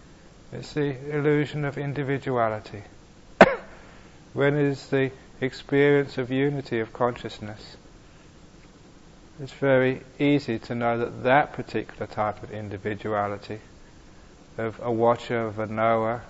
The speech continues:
of an observer, is disappeared. It's an illusion. It's gone. Because there, there's awareness, there's consciousness.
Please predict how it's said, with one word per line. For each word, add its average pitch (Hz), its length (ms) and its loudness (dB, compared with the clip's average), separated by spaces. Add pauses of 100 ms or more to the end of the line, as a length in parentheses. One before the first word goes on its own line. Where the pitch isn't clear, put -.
(480)
of 101 180 -8 (380)
an 110 100 -6
observer, 110 680 0 (600)
is 120 380 -6 (460)
disappeared. 131 640 -2
It's 104 180 -10
an 123 100 -8
illusion. 117 520 -6 (640)
It's 120 140 -10
gone. 107 360 -2 (1800)
Because 113 440 -4
there, 123 460 0 (320)
there's 113 220 -4
awareness, 113 680 0
there's 117 140 -4
consciousness. - 880 -2